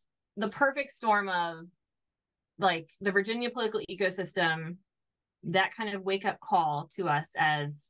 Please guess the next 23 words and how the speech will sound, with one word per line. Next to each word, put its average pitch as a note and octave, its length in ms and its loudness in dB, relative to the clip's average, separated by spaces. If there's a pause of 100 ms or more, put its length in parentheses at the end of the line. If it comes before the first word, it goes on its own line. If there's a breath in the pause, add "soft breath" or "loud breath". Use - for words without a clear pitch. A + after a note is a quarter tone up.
people F3+ 240 0
in E3 120 2
the D#3 100 0
pro-public D#3 600 0
education D3 460 0
space. D3 440 2 (460 soft breath)
And G#3 120 2
then A#3+ 180 0
you B3+ 100 -2
had G#3 400 0
leadership, G#3+ 520 -6
you F#3 80 -4
had G3 260 0
buy-in. F#3+ 420 0
We E3 100 0
had F#3 300 0
two A#3+ 240 -6
former G3+ 320 2
secretaries E3+ 580 -2
of D#3 60 0
education. A#3 580 0
We F3+ 140 0
had E3 440 2